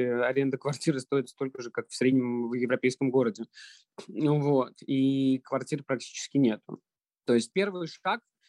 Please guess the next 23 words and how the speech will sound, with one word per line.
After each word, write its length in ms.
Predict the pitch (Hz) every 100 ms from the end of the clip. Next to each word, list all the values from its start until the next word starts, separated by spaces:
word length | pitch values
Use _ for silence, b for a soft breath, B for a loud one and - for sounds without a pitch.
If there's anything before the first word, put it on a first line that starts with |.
| _
если 240 | 160 - 139
задумались 560 | 151 170 156 135 -
о 140 | 139 127
переезде, 640 | 139 131 147 220 160 147
это, 220 | - 147 -
конечно, 320 | 131 151 -
подготовить 420 | 123 123 117 143
все 140 | - 120
документы. 580 | 120 123 117 107 - - b b b
Это 200 | - -
свидетельство 600 | - 143 165 170 - 156
о 40 | 151
рождении, 560 | 151 139 151 147 139
свидетельство 640 | 135 147 156 156 - 156 151
о 40 |
браке, 680 | 139 143 143 135 135 131 131
свидетельство 540 | - 135 160 - 156
о 20 |
рождении 420 | 151 147 156 156 151
детей, 540 | 147 - 160 151 143
если 260 | 139 - 135
есть, 360 | 135 135 131
дипломы. 640 | 147 - 151 151 147 139